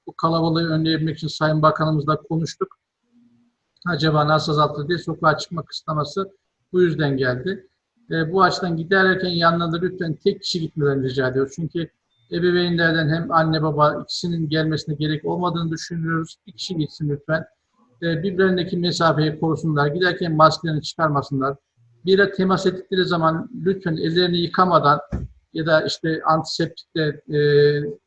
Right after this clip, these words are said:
uğramadan kolonya vesaire olabilir bu. Lütfen bu şeyi kullanmasınlar. Onu rica ediyoruz. Yani ellerini yüzlerine vurmasınlar.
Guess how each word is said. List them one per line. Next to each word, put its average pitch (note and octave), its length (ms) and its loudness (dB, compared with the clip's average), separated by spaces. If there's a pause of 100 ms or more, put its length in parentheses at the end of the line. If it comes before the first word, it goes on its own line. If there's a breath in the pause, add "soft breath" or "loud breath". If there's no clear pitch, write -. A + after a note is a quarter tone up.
(380)
uğramadan E3 680 2 (100)
kolonya C#3+ 340 0
vesaire D3+ 340 2
olabilir C3+ 420 0
bu. F3+ 120 -8 (460)
Lütfen F3+ 320 -2
bu F3 60 -2
şeyi F#3 340 0
kullanmasınlar. E3 600 0
Onu E3 200 -2
rica C3+ 280 -2
ediyoruz. B2 320 -2
Yani C#3+ 300 0
ellerini C#3+ 280 0
yüzlerine C#3+ 380 -2
vurmasınlar. C#3+ 640 -2